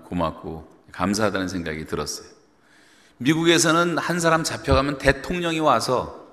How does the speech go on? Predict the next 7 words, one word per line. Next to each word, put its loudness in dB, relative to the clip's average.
데려가잖아요. -2
우리나라 6
얘기를 2
하면 -4
정말 -2
미안한 2
얘기지만 -6